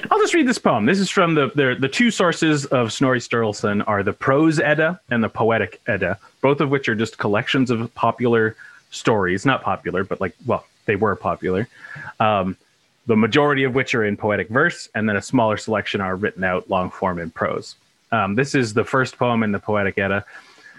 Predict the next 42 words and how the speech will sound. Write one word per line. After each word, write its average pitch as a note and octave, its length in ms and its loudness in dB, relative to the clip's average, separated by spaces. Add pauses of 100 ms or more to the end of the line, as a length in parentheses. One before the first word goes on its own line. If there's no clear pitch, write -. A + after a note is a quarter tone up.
(140)
So C#3 400 2 (180)
after F3+ 640 0
the C#3+ 140 2
wall C3+ 260 2
guy B2 440 0 (420)
says, A#2+ 560 2
"I A#2 80 2
built B2 220 0
the C3+ 60 0
wall, G#2 440 0 (420)
um, G2 320 0
you G2 120 0
gotta F#2+ 180 0
pay G#2 180 0
me G2+ 100 0
with F#2+ 120 -2
Freya." G2+ 400 -2 (800)
This G#2+ 200 -2
is G2 80 -12
from G2 240 0
the F#2 220 0
Cirrus's G#2+ 560 0
prophecy. - 560 -6 (480)
"Thor F3 220 4
alone D#3+ 380 2
struck - 360 -4
a A2 40 -4
blow G#2 280 0
there, G#2 260 0
swollen B2+ 720 0
with G2+ 180 -2
rage. G2+ 420 0 (140)
He B2+ 80 4
seldom C#3 500 4
sits - 320 -4
still A#2+ 340 2
when G2+ 120 0
he G#2 220 2
hears B2+ 340 2
such - 220 -2
things F#2 400 -2
said. G2 340 0